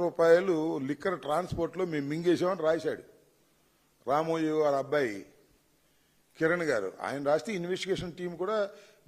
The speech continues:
విచారణ చేస్తుందని నా అభిప్రాయం. ఇలా కాస్త ఎక్కువగా మాట్లాడే వాళ్ళని, అంటే ఎక్కువగా అంటే ఎక్కువ సార్లు ప్రెస్ మీట్లు చేసే వాళ్ళ మీద వాళ్ళు ఈ రకమైన ప్రయోగం, లిక్కర్ కేసులో ఉన్నటువంటి ప్రయోగాలని మా మీద చేస్తున్నారు.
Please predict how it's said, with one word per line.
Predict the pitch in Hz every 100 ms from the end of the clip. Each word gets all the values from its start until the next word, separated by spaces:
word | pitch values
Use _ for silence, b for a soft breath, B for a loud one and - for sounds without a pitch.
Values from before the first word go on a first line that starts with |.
| 143
విచారణ | 190 185 -
చేస్తుందని | 165 - - 170 202
నా | 160 131
అభిప్రాయం. | 156 135 92 76 - _ _ _ _ _ _ _ _ 135 156
ఇలా | 175 160 165
కాస్త | 156 - 139
ఎక్కువగా | 170 165 170 151
మాట్లాడే | 147 151 147 143
వాళ్ళని, | 135 135
అంటే | 131 139
ఎక్కువగా | 160 139 156
అంటే | 220 214 B B 135
ఎక్కువ | 143 202 190
సార్లు | 175 165 165
ప్రెస్ | 135 160
మీట్లు | 156 143
చేసే | 139 135 127
వాళ్ళ | 131 131
మీద | 175 220 151 - b b b b _ 143
వాళ్ళు | 160 190 165
ఈ | 170 180
రకమైన | 175 196 185 -
ప్రయోగం, | 160 160 160 185 147
లిక్కర్ | 143 185 -
కేసులో | 165 151 151 147
ఉన్నటువంటి | 139 135 131 120 123
ప్రయోగాలని | 131 127 123 127 147 160
మా | 131
మీద | 131 131 -
చేస్తున్నారు. | 117 - 131 135 196